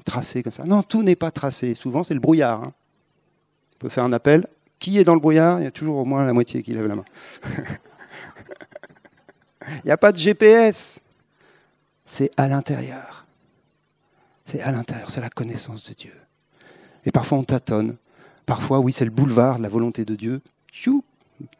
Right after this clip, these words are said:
Mais parfois, on tâtonne. Parfois, il y a des marécages, parfois, il y a des, vous savez, c'est un peu le voyage du pèlerin, vous connaissez ?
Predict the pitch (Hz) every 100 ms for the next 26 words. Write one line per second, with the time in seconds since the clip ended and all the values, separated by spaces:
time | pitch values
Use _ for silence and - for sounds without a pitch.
0 | _ _ _ _ 104 110 107 120 117 -
1 | - - - - _ _ _ _ _ _
2 | _ _ 127 - 123 117 120 110 127 -
3 | 95 98 107 - 95 113 101 95 95 92
4 | 90 _ - 123 120 107 98 107 95 -
5 | - _ _ _ 123 127 139 147 117 117
6 | 143 123 120 98 - 120 123 156 151